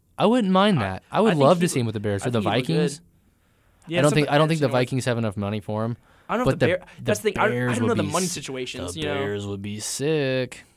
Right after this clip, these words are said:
Speaker 2: 'Cause they
Speaker 1: They'd
Speaker 2: don't really have a number one receiver.
Speaker 1: Philly.
Speaker 2: Dang. With Nick Foles throwing?
Speaker 1: Dude, I saw, I saw a
Speaker 2: <laughs>
Speaker 1: post today that was like, "Where is he gonna go?"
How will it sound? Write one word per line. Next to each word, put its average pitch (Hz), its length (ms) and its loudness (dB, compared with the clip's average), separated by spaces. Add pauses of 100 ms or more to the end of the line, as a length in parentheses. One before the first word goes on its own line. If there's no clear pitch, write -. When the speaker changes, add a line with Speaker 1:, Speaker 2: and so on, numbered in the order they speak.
(180)
Speaker 2:
'Cause 180 120 -8
they 190 80 2
Speaker 1:
They'd 226 80 2
Speaker 2:
don't 220 80 -4
really 220 180 0
have 208 180 -2
a 208 40 0
number 185 220 -2
one 180 160 -4
receiver. 139 360 -10
Speaker 1:
Philly. 113 560 -2 (1700)
Speaker 2:
Dang. 123 500 -14 (160)
With 147 100 -8
Nick 151 180 -6
Foles 151 240 -6
throwing? 175 320 -10 (1800)
Speaker 1:
Dude, 127 160 6
I 123 60 6
saw, 147 240 6 (100)
I 131 100 4
saw 180 140 4
a 160 40 6
Speaker 2:
<laughs> - 20 -8
Speaker 1:
post 127 240 2
today 123 120 -2
that 107 80 0
was 104 120 -4
like, 104 140 -2
"Where 107 220 0
is 131 140 -4
he 107 100 -4
gonna 107 200 -2
go?" 95 340 -6